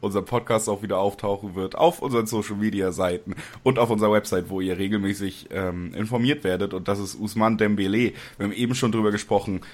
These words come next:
Es wurde kolportiert, dass er vielleicht Teil des Deals wird, äh, wenn Neymar zu Barca zurückgeht und dann eben zurück zu seinem Förderer Thomas Tuchel wechselt, dann nach Paris, auch in sein Heimatland.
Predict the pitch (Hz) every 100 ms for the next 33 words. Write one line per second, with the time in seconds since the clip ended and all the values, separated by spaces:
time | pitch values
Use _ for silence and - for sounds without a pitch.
0 | - - 101 104 107 107 104 - 110 110
1 | 113 104 107 104 - 107 104 101 - 110
2 | 110 - 104 - 82 98 101 101 101 101
3 | 107 107 104 113 131 127 - 113 110 107
4 | 98 87 87 98 95 92 95 - 101 104
5 | - 95 95 95 104 95 92 92 - 101
6 | 98 - - 127 123 107 - - - -
7 | 110 110 - 104 - 90 85 98 107 104
8 | - 110 101 117 117 - - 90 - 90
9 | 87 92 113 127 113 101 95